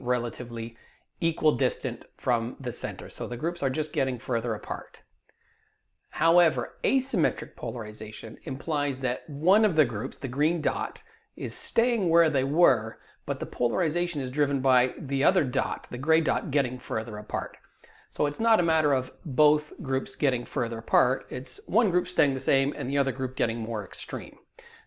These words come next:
That is asymmetric polarization. And there's some evidence to suggest that that might be happening. If we look at the parties in Congress, and this one is the U S, uh, House of Representatives,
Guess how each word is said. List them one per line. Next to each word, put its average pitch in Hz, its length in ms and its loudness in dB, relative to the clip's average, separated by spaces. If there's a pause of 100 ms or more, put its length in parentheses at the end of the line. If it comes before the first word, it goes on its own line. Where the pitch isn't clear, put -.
(100)
That 170 300 2
is 160 200 -2 (280)
asymmetric 135 720 -2
polarization. 104 800 -10 (760)
And 139 100 -6
there's 139 160 -2
some 226 240 2
evidence 151 420 2
to 135 120 -4
suggest 120 480 -6
that 110 160 -6
that - 220 -8
might - 240 -10
be 113 100 -6
happening. - 460 -6 (1500)
If 160 220 -2
we 165 80 2
look 262 240 2
at 185 100 -2
the 147 60 -2
parties 151 420 2
in 131 140 -2
Congress, - 640 -8 (180)
and 151 120 -2
this 180 120 -6
one 151 140 -2
is 127 160 0
the 135 120 -8
U 131 180 0
S, 127 260 -4 (100)
uh, 120 200 -2
House 135 260 -2
of 127 160 -4
Representatives, 117 720 -4